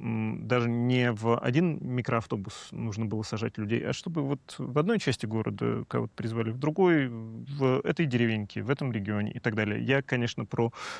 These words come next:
э, систему электронного учета, э, про, э, реестр, э, электронный повесток. Э, что с этой системой сейчас? Э, ну, вот это, мне кажется, наиболее зловещим. То есть новости про мобилизацию пугают, и сразу хочется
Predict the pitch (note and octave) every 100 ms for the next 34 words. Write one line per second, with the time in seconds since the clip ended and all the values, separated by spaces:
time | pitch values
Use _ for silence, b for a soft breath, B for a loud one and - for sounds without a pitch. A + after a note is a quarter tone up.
0 | B A#2+ A#2+ A#2 - B2+ B2 A#2 A2+ -
1 | B2 - B2+ A#2+ G#2+ A2 A2+ - G3 F3
2 | - B B B B B2 A2+ - A#2+ A#2
3 | A#2 A2+ A2+ - A#2 A#2 - A#2+ A#2 A2+
4 | - A#2+ - - A#2 A2 G#2+ - - A2
5 | - A2+ A2 A2 A2 - - A#2+ D3+ -
6 | D#3+ - B B B B B2+ - - D#3+
7 | D#3 C#3 A#2+ A#2+ - B2 A2+ A2+ - D#3+
8 | - - - _ B2+ A#2+ A#2 - - -
9 | C3+ C3+ - - - A#2+ B2+ B2+ B2 E3
10 | E3+ C#3+ B2+ B2 C3 C#3+ - B2+ A#2+ B2
11 | C3 B2+ A#2+ G#2 A2 G#2+ A2+ - - -
12 | - C#3 C#3+ C#3 - - B2+ A#2+ A#2+ A#2
13 | A#2 B2 - A2 - B2 F#3 F3+ B2 -
14 | A2+ G#2+ A#2 A#2 G#2 A2 G2 - - A2
15 | G#2+